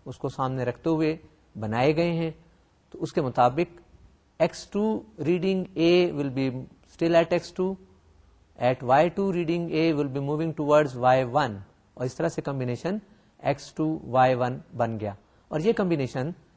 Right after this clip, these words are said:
زیڈ ون، زیڈ ٹو، زیڈ تھری تینوں سے ڈفرنٹ ہے، اس لیے اس کا نام تینوں سے ڈفرنٹ ہونا چاہیے، اور ہم نے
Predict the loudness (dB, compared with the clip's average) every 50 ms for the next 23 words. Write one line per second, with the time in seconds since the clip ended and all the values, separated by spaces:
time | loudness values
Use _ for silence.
0 | _ _ _ -12 -2 2 2 2 4 2 0 -2 -2 -2 -4 -8 -14 _ _ _
1 | _ -12 -4 0 0 0 0 -2 -4 -4 -4 -4 -4 -8 -14 _ _ _ -6 -2
2 | -2 -2 -2 -4 -4 0 0 0 0 -2 -8 -16 -20 _ _ _ _ _ _ _
3 | _ -6 -4 -2 -2 -2 -2 -2 -2 -2 -2 -4 -4 -4 -4 -4 -4 -2 -2 -2
4 | -2 -2 -6 -16 _ _ _ -18 -16 -10 -4 -2 -2 -2 -2 -4 -6 -4 -2 -2
5 | -2 -2 -4 -6 -10 _ _ _ _ _ -4 -4 -2 -2 -2 -4 -4 -4 -4 -6
6 | -4 -6 -6 -6 -6 -6 -6 -6 -4 -2 -2 -2 -2 -4 -8 -10 -12 -20 -20 -20
7 | _ -2 2 4 4 4 2 -2 -4 -4 -4 -4 -6 -8